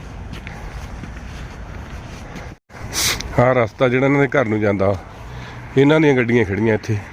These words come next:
ਇਹ ਨਹੀਂ ਕੋਈ ਇੱਥੇ ਵਿਚਾਲੇ ਲਿਆ ਕੇ ਖੜੂਗਾ। ਜੇ ਖੜੀ ਆ ਤਾਂ ਪਰਲੇ ਇਹ ਸ-,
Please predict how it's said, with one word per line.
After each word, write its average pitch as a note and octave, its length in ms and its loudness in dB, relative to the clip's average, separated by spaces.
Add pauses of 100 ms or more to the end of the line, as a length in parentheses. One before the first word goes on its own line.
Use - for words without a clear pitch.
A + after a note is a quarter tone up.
(360)
ਇਹ D3 160 6
ਨਹੀਂ D3 100 4
ਕੋਈ C3 200 4
ਇੱਥੇ C3+ 180 0
ਵਿਚਾਲੇ A2 360 2
ਲਿਆ B2+ 140 0
ਕੇ A2+ 120 -2
ਖੜੂਗਾ। A2 340 0 (600)
ਜੇ A#2+ 100 4
ਖੜੀ C3+ 260 2
ਆ D#3+ 80 4
ਤਾਂ D3+ 120 2
ਪਰਲੇ C3+ 320 4 (180)
ਇਹ B2+ 240 -2
ਸ-, - 1300 -4